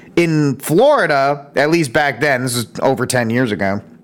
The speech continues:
you could not repossess a car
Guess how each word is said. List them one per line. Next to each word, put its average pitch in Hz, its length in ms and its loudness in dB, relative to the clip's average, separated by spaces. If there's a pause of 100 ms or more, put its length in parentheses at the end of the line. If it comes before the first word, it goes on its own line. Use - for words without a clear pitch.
(760)
you 175 140 2
could 226 240 0
not 196 280 0
repossess 180 680 0
a 131 60 -4
car 123 680 0